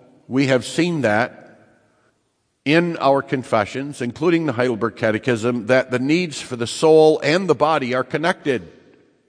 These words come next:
So that even when we pray about the needs of the body, in our heart and soul by faith is the needs we have for our soul also.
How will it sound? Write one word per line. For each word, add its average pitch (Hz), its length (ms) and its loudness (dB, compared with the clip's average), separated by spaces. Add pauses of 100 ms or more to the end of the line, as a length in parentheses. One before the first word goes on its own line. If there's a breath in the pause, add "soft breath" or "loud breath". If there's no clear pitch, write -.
(720)
So 180 160 0
that 185 180 2
even 208 300 0
when 175 180 2
we 151 200 2 (520)
pray 196 240 4
about 139 520 2
the 123 80 -4
needs 139 320 -2
of 120 100 -4
the 110 80 -4
body, 135 580 0 (1120)
in 180 120 4
our 156 160 4
heart 170 280 0
and 135 120 -8
soul 180 360 -4
by 131 200 -2
faith 208 400 -8
is 127 260 -2
the 113 100 -6
needs 139 360 -4
we 123 200 -8
have 120 500 -4 (800 soft breath)
for 156 220 2
our 147 120 2
soul 214 480 -2
also. 143 760 -4